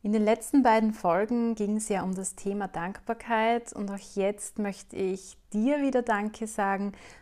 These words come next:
Vielen Dank, ähm, dass du mich unterstützt bei meinem Podcast. Vielen Dank vor allem auch, dass mich so viele von euch bereits für den Podcast Award von Ö drei nominiert haben.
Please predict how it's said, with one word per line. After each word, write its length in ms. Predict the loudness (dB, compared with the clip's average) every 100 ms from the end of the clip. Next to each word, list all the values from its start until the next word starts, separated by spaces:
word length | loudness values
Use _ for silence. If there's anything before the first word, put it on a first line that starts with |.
| -20
Vielen 500 | -6 2 4 4 4
Dank, 480 | 2 2 2 -2 -4 -10 -8
ähm, 480 | -4 -4 -4 -4 -4
dass 240 | -2 -2
du 100 | -4
mich 200 | -6 -6
unterstützt 560 | -8 -8 -8 -4 -4 -2
bei 100 | -2
meinem 300 | -2 -2 -6
Podcast. 720 | -4 -4 -4 -2 2 2 0 -10 -20 -20 -16
Vielen 460 | 2 4 6 6
Dank 260 | 4 2 -2
vor 200 | -4 0
allem 340 | 0 0 -2
auch, 580 | -2 -2 0 0 -2 -8
dass 240 | -8 -6
mich 220 | -6 -4 0
so 200 | 2 2
viele 360 | 0 0 0
von 200 | -2 -6
euch 360 | 0 0 0 -4
bereits 440 | -2 2 0 -2
für 220 | -6 -4
den 340 | -2 -2 -4 -2
Podcast 640 | 0 0 0 0 0 -2
Award 440 | -4 0 2 2 -2
von 180 | -8
Ö 140 | -8 -8
drei 480 | -8 -4 -2 0 -2
nominiert 720 | -2 -2 -2 0 0 0 -4
haben. 400 | -6 -6 -8 -16